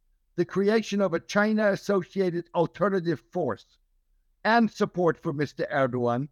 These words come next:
would signal a Gulf willingness to take greater responsibility for the region's security. It would also indicate a qualitative change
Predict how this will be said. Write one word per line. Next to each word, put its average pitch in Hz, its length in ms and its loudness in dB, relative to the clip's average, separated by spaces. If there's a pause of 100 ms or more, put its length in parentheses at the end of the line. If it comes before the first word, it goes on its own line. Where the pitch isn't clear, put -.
(340)
would 170 180 0
signal 208 560 0
a 156 80 0
Gulf 196 440 0
willingness 160 680 0 (260)
to 123 80 -14
take 147 280 -2
greater 180 400 2
responsibility 147 1120 -2 (220)
for 139 140 -4
the 135 100 0
region's 139 460 -2
security. 113 640 0 (920)
It 233 160 4
would 233 160 2
also 214 400 2
indicate 160 640 -4
a 180 80 -2
qualitative 175 920 -4
change 117 520 -4